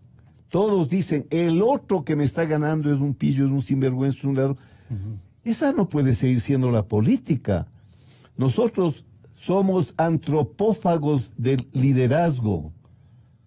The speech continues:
Speaker 1: Cualquier líder potencial, hacemos lo más que podemos para bajarlo, cuando necesitamos que miles de jóvenes líderes
Speaker 2: General, me
Speaker 1: surjan.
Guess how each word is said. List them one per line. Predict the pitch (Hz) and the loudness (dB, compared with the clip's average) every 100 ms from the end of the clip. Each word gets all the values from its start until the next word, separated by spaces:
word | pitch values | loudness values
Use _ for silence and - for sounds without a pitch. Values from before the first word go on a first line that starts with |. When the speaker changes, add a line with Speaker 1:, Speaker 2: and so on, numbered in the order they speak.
| _ _ _ _ _ _ _ | _ _ _ _ _ _ _
Speaker 1:
Cualquier | - 147 139 196 240 208 170 | -4 -2 0 0 0 0 -4
líder | 160 208 170 151 | 0 2 2 0
potencial, | 147 135 135 123 - 175 185 185 - - - - - - - _ - | -2 -2 0 0 0 0 0 -2 -8 -20 -20 -20 -20 -20 -20 _ -2
hacemos | 131 - 190 202 185 147 | -2 2 0 2 0 0
lo | 160 160 156 - - - - - - | 0 0 -4 -12 -20 -20 -20 -20 -8
más | 127 165 247 - | -2 0 0 -4
que | - 170 | -6 -6
podemos | - 131 156 190 185 170 - - - | -2 0 2 0 -2 -6 -14 -20 -12
para | - 127 127 | -4 0 0
bajarlo, | 113 90 135 151 151 123 95 80 - - - - - - _ _ | 0 -2 -2 0 0 -2 -4 -6 -14 -20 -20 -20 -20 -20 _ _
cuando | _ 131 135 131 | _ -2 0 0
necesitamos | 123 123 107 117 - 139 143 139 107 | 0 0 -2 -4 -4 -4 -2 -4 -6
que | 120 117 - - | -4 -4 -6 -6
miles | 135 196 208 165 127 107 - | -2 2 2 2 0 0 -2
de | 117 | -4
jóvenes | - 151 147 131 110 | 0 0 0 -2 -2
líderes | 113 160 147 135 135 | -2 -2 0 2 2
Speaker 2:
General, | 175 165 151 | 2 0 -2
me | 120 156 | -2 -4
Speaker 1:
surjan. | 160 | 2